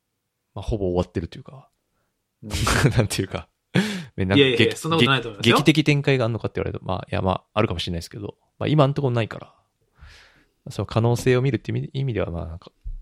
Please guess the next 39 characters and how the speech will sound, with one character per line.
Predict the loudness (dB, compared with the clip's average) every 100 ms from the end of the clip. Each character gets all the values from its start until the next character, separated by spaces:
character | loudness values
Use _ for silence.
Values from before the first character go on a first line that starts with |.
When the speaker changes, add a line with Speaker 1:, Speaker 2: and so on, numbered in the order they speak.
| -16
Speaker 1:
フ | -2
ュ | 2 2
ー |
チ | 2
ャ |
ー | 0
を |
感 | 0 0
じ | 0
る |
の | -2
は | -4
あ |
る | -8
け | -12
ど、 | -14 -16 _ _ _ _ _ _ _ _ _
Speaker 2:
う | -18
ん。 | -16 -16 -18 -20 _ _
Speaker 1:
あ、 | -18
別 | -14 -8
に | -8
す-、 | -10 -16 _ _
あ、 | -6
リ | -4
リ | -6
ッ | -4
ク | -4
進 | -4 -4 -4
む | -4
人 | -4 -6
は | -2
い |
る | -4
ん |
じ | -4
ゃ |
な | -12
い |
か | _